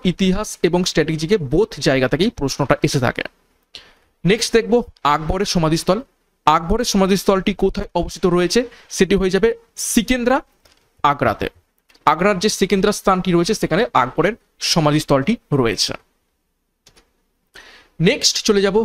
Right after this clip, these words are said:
রবীন্দ্রনাথ ঠাকুরের সমাধিস্থলটির নাম কি? রবীন্দ্রনাথ ঠাকুরের সমাধিস্থলটির নাম হয়ে যাবে নিমতলা ঘাট। নেক্সট চলে যাব, রাজা রামমোহন রায়ের সমাধিস্থলটি কোথায় অবস্থিত রয়েছে?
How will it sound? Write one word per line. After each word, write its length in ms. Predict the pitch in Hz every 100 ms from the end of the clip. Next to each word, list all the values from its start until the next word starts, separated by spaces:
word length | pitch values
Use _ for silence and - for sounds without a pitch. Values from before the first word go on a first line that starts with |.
| - _ _ 175
রবীন্দ্রনাথ 720 | 165 185 233 247 240 247 -
ঠাকুরের 480 | - 165 - 196 208
সমাধিস্থলটির 840 | - 160 139 135 135 160 151 180
নাম 280 | 139 123 127
কি? 160 | 101 - _ _ _ _ 160
রবীন্দ্রনাথ 480 | 196 220 262 262 - -
ঠাকুরের 340 | 185 220 233 - -
সমাধিস্থলটির 640 | - 175 180 - 196 190
নাম 180 | 156 147
হয়ে 180 | 147 160
যাবে 220 | 160 180 247 _ _ _ _ -
নিমতলা 580 | 151 233 240 240 233 254 - _ -
ঘাট। 320 | - - - - - _ _ _ _ _ _ -
নেক্সট 280 | 180 262 -
চলে 140 | 233
যাব, 160 | 226 226 240 - -
রাজা 380 | 160 151 196 185 _
রামমোহন 480 | 170 151 160 175 180
রায়ের 340 | 180 180 190 190 _ -
সমাধিস্থলটি 640 | - 156 156 - 156 185
কোথায় 340 | 147 147 160 -
অবস্থিত 380 | 151 135 139 143
রয়েছে? 360 | 123 101 -